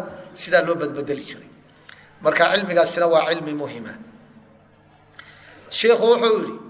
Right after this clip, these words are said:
marka sababaha jahaalada keenaya, nin aynu naqaanay baa waxa lagu magacaabayaa magacaynaan u aqoon.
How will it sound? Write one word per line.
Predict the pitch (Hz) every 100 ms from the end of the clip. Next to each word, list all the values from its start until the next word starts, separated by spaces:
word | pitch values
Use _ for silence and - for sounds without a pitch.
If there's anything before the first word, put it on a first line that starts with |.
| - -
marka | 190 196
sababaha | 185 202 196 202 220 196
jahaalada | 202 185 196 220 208
keenaya, | 202 208 214 190 190 208 214 - - - - - 185
nin | 208 240
aynu | 226 214 208
naqaanay | 196 185 185 190 190 214 220
baa | 202 202
waxa | - 190
lagu | 190 202
magacaabayaa | 214 190 180 185 208 196 185 185 190 214 214 - - - 170
magacaynaan | 196 190 170 185 180 170
u | 175
aqoon. | 160 - 135 131